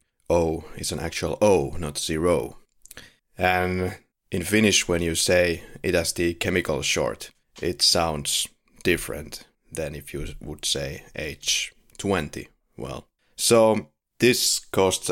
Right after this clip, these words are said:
a bit of a confusion for some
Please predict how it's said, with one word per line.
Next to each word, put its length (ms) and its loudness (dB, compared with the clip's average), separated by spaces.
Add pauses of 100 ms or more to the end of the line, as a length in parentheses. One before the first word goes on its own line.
(120)
a 80 -4
bit 160 -2
of 120 0
a 60 0
confusion 760 0
for 560 2 (240)
some 640 0